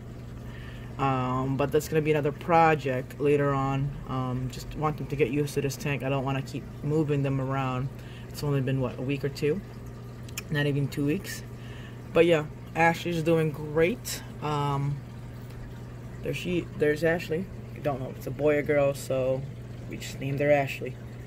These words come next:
Named it Ashley. God, this is so bad. Anyways, um, finally put some, you know, some moss in there. I'm probably gonna be putting more plants. Um, they are expensive, so I don't wanna keep dousing it with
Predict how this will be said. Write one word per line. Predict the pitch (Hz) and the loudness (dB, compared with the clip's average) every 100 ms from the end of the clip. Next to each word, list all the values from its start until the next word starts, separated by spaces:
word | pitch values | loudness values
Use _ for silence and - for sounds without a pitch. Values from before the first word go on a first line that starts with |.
| - - - | -12 -12 -8
Named | - 147 143 143 - - - | -4 -2 -2 -4 -10 -8 6
it | 156 - - - | 6 6 -10 -8
Ashley. | 135 120 131 123 127 | -6 -6 -6 -6 -6
God, | - 139 117 | -4 -2 -2
this | 120 117 | -6 -8
is | |
so | - 120 | -6 -6
bad. | 98 87 - - - - - | -4 -6 -6 -10 -10 -10 0
Anyways, | 165 160 143 156 - - | 4 4 2 0 -4 -4
um, | 151 135 127 131 - - - - - - - - | -2 -2 -4 -8 -10 -12 -12 -12 -12 -12 -10 0
finally | 170 156 147 | 4 4 4
put | 160 139 | 2 2
some, | - 151 143 | 2 2 2
you | 147 | -2
know, | 139 135 135 - - - - | -2 -2 -2 -6 -12 -12 -10
some | - 147 143 | -6 0 0
moss | 143 147 143 | 2 0 -2
in | 147 147 | -2 2
there. | 143 143 143 143 | 2 2 2 0
I'm | 147 151 - - - | -2 -6 -8 -12 0
probably | 220 214 208 | 6 6 6
gonna | 196 180 | 2 2
be | 170 | 0
putting | - 165 160 160 | 0 2 4 2
more | 151 | 0
plants. | - - 156 156 160 - - - - - - - - - - | -2 -4 -2 0 -4 -6 -10 -12 -12 -12 -12 -12 -12 -12 -8
Um, | 143 139 135 131 | -2 0 0 2
they | 143 147 | 4 6
are | 151 | 4
expensive, | 151 - 165 147 - 147 151 - - | 2 -2 -2 -2 0 -2 -2 -8 -12
so | - 139 139 | -4 0 2
I | 135 | 2
don't | 139 139 | 0 0
wanna | 139 139 | -2 -2
keep | - 143 120 120 135 | -2 -4 -4 -8 -2
dousing | 151 147 - 147 | 0 0 -2 -2
it | 139 143 | -2 0
with | 135 | -2